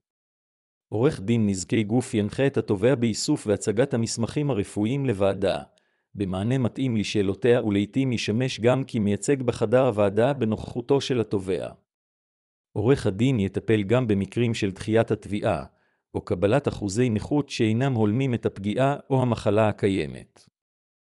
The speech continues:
תכלית הליווי המשפטי תהיה למקסם את זכויותיו הרפואיות של המבוטח, כדי שיוכל לקבל תגמול המאפשר לו להתמודד עם הפגיעה הקיימת. עורך דין נזקי גוף לתביעות מול חברות ביטוח.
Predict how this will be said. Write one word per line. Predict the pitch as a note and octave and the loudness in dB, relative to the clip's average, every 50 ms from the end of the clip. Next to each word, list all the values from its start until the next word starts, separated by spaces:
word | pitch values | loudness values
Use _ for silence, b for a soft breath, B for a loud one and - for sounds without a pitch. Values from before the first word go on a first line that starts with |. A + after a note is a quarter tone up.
| _ _ _ _ _ | _ _ _ _ _
תכלית | - - - B2+ D3 F#3+ F3+ - | -10 -6 -2 -2 -2 0 2 2
הליווי | A2+ G2 F#2+ F#2+ A2 A#2+ A#2+ | 2 2 2 2 2 2 4
המשפטי | A2+ G#2 G2 - - - G2+ - - C3+ C3+ | 2 2 -2 -4 -6 -6 -6 -2 0 -2 -2
תהיה | C3 - A2 A2+ C3 C#3 | 0 -2 -2 0 2 2
למקסם | C3 A#2+ G#2 G#2 - - - - C#3 C#3+ D3 | 2 2 0 -2 -2 -4 -2 -2 0 0 0
את | C#3 A2+ | -2 -4
זכויותיו | - - - A#2 A2 G#2 G2+ - C#3 C#3+ C3 B2+ | -6 -4 -2 0 2 2 2 4 2 4 4 2
הרפואיות | A2+ G#2 - - A2 G#2+ A2 A#2+ C3 C#3 C3+ | 0 0 -2 -4 -2 0 0 2 0 0 -2
של | - B2 G2+ | -2 -2 -2
המבוטח, | F#2+ F#2+ G2 F#2 G#2 G2 - - G2+ E2 C2+ - - - _ _ _ _ _ _ _ _ - | 0 -2 -2 -4 -6 -6 -4 -2 -2 -2 -2 -6 -12 -20 _ _ _ _ _ _ _ _ -8
כדי | - F#2 G#2 G#2+ | -4 0 0 0
שיוכל | G2 - G2+ G2+ G2 - - C3 | 0 0 -2 -4 -2 0 0 2
לקבל | A2+ G#2 - - G2+ F#2+ A#2+ B2 | 2 2 0 -2 0 0 0 0
תגמול | A2+ - A2 G2 G2+ A2 B2+ B2+ A#2+ | 0 -2 -4 -2 -2 -2 0 0 2
המאפשר | G#2 G2 G2+ F#2+ - - - C3 B2 | 2 2 0 -2 -2 -2 0 2 4
לו | B2 B2 B2+ | 4 4 4
להתמודד | A#2+ A2 G#2 G2+ - G#2+ G#2 G2+ A#2+ C3+ C3+ | 4 2 0 0 -2 -2 -2 0 0 0 0
עם | B2 A2+ | 0 -2
הפגיעה | A2 G#2 - G2+ G#2 A2 A#2 A#2+ A#2 | -4 -4 -6 -6 -4 0 2 2 2
הקיימת. | A#2 A2+ - A2 F#2+ F2+ E2+ D#2 C2+ A#1+ A1+ - _ - _ _ _ _ _ _ _ _ _ _ _ _ _ _ _ _ _ _ _ _ - | 2 0 0 -2 0 0 -2 -4 -8 -12 -16 -18 _ -20 _ _ _ _ _ _ _ _ _ _ _ _ _ _ _ _ _ _ _ _ -4
עורך | G#2 G#2 C3+ C3+ - G2 | 0 0 0 0 -2 -2
דין | F#2 A2 A#2+ A#2+ G#2+ | 0 2 2 4 4
נזקי | G2 F#2+ F2+ E2+ - C3 C3 A2 | 2 0 -2 -2 0 0 0 2
גוף | G2 G#2+ B2+ A#2+ - | 0 0 -2 -2 -2
לתביעות | - G#2+ - - F#2+ G#2+ G#2 A#2+ C3 C#3 - - | -2 -4 -4 -4 -6 -4 0 2 2 2 0 -2
מול | A#2 A#2+ A#2+ A2+ | -2 -2 -2 -2
חברות | A2 - B2+ G2+ F2+ G#2 G2+ A#2+ C3 - | -2 -4 -4 -2 0 0 0 0 0 -2
ביטוח. | A2+ A2 A2+ - - F#2+ D#2+ C#2+ C#2 - - - - _ | -4 -6 -6 -4 -4 -4 -2 -4 -6 -8 -14 -20 -20 _